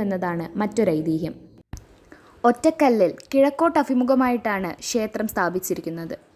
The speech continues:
പത്തടി ഉയരവും എട്ടടി വീതിയുമുള്ള രണ്ട് മുറികളുണ്ട്. ചതുരാകൃതിയിലുള്ള മുറികളുടെ വാതിലുകളും പ്രതിഷ്ഠകളും ഒറ്റപ്പാറയിൽ കൊത്തിയെടുത്തവയാണ്. ഈ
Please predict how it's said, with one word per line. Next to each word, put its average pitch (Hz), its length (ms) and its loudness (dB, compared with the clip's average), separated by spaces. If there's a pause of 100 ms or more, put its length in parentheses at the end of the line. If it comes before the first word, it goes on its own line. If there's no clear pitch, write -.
(600)
പത്തടി 285 380 2
ഉയരവും 214 420 2 (340)
എട്ടടി 285 360 0
വീതിയുമുള്ള 220 680 0 (120)
രണ്ട് 214 220 2
മുറികളുണ്ട്. 165 580 -2 (1800)
ചതുരാകൃതിയിലുള്ള 277 960 4 (100)
മുറികളുടെ 196 540 -2 (180)
വാതിലുകളും 226 760 2
പ്രതിഷ്ഠകളും 185 680 -2 (340)
ഒറ്റപ്പാറയിൽ 233 720 2
കൊത്തിയെടുത്തവയാണ്. 165 800 -4 (1900)
ഈ 302 80 6